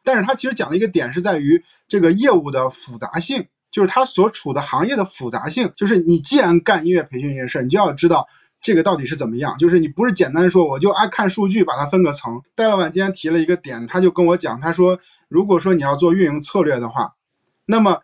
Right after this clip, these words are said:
你也要去，去懂这个行业。如果说你不懂这个行业的话，没法去定这个运营的这个，这个策略，然后没法去，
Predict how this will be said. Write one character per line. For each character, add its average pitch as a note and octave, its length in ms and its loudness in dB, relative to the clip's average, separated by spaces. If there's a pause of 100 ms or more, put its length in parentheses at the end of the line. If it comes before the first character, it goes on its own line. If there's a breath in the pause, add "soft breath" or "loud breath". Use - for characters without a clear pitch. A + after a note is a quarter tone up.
(140)
你 D3 140 -8
也 F3+ 80 4
要 F3+ 160 2
去， D3 300 0 (160)
去 - 140 -8
懂 A#2 300 -4
这 C#3+ 80 -8
个 C3+ 120 -8
行 A2+ 260 -8
业。 B2+ 160 0
如 D3+ 140 4
果 G3 140 4
说 F#3 180 4
你 D#3 120 4
不 F#3 200 -2
懂 B2+ 300 -2
这 F3 120 4
个 E3 80 2
行 B2 240 0
业 G3 120 4
的 C#3 140 0
话， C3 200 0 (200)
没 C#3+ 120 -6
法 A3+ 140 -2
去 A3+ 220 -2 (140)
定 F#3 260 2
这 D#3+ 120 2
个 C3+ 240 -2
运 F3+ 200 2
营 C3 140 -6
的 C3+ 160 0
这 C3+ 140 -4
个， A#2 180 -4
这 C#3+ 100 -8
个 A#2+ 120 -2
策 C#3+ 220 -2
略， B2 200 -2 (320 soft breath)
然 C#3 120 -2
后 E3+ 60 4
没 D3+ 140 2
法 F#3 100 2 (140)
去， F#3 460 0